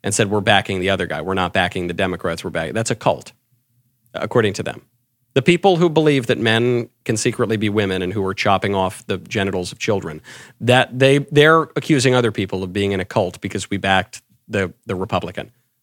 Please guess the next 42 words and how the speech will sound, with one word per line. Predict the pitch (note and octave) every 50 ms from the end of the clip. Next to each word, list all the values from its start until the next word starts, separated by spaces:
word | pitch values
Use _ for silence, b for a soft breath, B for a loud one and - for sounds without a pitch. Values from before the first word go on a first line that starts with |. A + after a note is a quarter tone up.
| _
who | - G#2+ G2
wanted | F#2 G2 F#2+ F#2 F2+ F#2
to | -
cut | - - G#2 F#2+
our | F#2+
taxes | F2+ - G2 F2+ F2 F2 - G2 F2+ F2+
and, | F#2 F2+ F2+ E2+ - -
and | G2 F2
let | F2+ F2+
us | F2+ -
be | - -
a | F2+ F2
little | F#2+ F2+ F2+
bit | - E2 -
freer. | - - G2 D#2+ C#2 - - _ _ _ _ _ _ _ _ _ _ _ _ _ _ _ -
That's | - A#2+ A#2 - -
what | A#2+ A2 -
they | A2+ G#2+ F#2+
say. | - - F2+ - B B B B B
And | C#3+ D3
it's | D3+ D3+ -
important. | - D#3+ - - G#3+ G3+ C#3 B2
This | B2 -
kind | - E3+ D#3+ E3
of | D#3
language | D#3+ D#3+ E3 E3 D#3+ D#3
is | D#3 D3
important. | D#3 D#3 - - F#3+ F#3 - A2+ G2+ b b b b b b _ _
They, | - - A#2+ A#2+ A#2+ A#2+ B2 - - _ _ _ _ _ _ _ _ _ _ _ _ _ _ _ _ _ _ -
it, | C#3 C#3 -
it's | D3+ C#3 -
not | C#3+ C#3 C#3 D#3
a | E3
mere | E3+ E3+ E3+ E3
political | D#3+ - D3 D3 C#3+ C3 - C#3
disagreement | B2+ B2+ A#2 - G#2+ B2 C3 B2 B2+ G#2+
here. | A2+ G#2+
They | F#2+ G#2 G#2+ G#2+
are | G#2
delegitimizing | G#2 G2 G#2+ - A#2+ B2 B2+ C3+ C3+ C3 C3+ B2 G2+ G2+ A#2+ A#2 A#2 G#2+ G2 F#2+ F#2 G2 G#2 F#2+ F#2 - -
any | G#2 A2+ A2 A2 A2 -
opposition. | - G#2 G#2 - G#2 F#2+ G2+ G#2+ G2 - - -